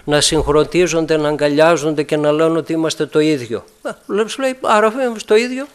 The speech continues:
αφού είμαστε το ίδιο με τον Πάπα», αφού, και τι, τι μήνυμα παίρνει ο Ορθόδοξος πιστός, αλλά τι μήνυμα και παίρνει και ο Παπικός.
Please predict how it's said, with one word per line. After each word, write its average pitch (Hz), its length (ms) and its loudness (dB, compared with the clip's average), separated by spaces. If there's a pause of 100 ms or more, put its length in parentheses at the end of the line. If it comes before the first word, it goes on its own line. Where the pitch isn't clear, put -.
(320)
αφού 214 200 -2
είμαστε 208 240 -2
το 220 80 4
ίδιο 208 260 4
με 190 100 0
τον 180 180 -2
Πάπα», 240 340 0
αφού, 254 220 -8 (240)
και 208 140 6
τι, 254 260 0 (220)
τι 262 160 4
μήνυμα 247 500 6
παίρνει 214 340 6
ο 190 40 8
Ορθόδοξος 185 580 2
πιστός, 196 380 0
αλλά 226 200 4
τι 240 120 -4
μήνυμα 247 340 0
και 247 280 0 (100)
παίρνει 254 180 4
και 247 80 -2
ο 240 40 2
Παπικός. 247 600 2